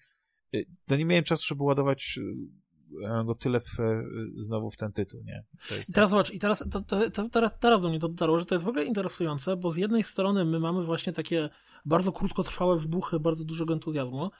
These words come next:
Speaker 2: a z drugiej strony wszyscy chcieliby mieć gry usługi, które to żyją latami.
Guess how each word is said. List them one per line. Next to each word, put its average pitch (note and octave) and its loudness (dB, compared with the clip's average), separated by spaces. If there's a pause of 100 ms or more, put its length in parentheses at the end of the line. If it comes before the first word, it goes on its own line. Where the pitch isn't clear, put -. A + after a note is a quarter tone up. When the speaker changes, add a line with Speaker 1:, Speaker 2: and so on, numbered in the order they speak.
(240)
Speaker 2:
a - -6
z B2 -8
drugiej F#3+ 0
strony D3 -4
wszyscy C#3 -4
chcieliby B2 -6
mieć C#3 -2
gry B2 -4
usługi, A#2 -6
które A#2+ -8
to C3+ -6
żyją A2+ -8
latami. D#3 2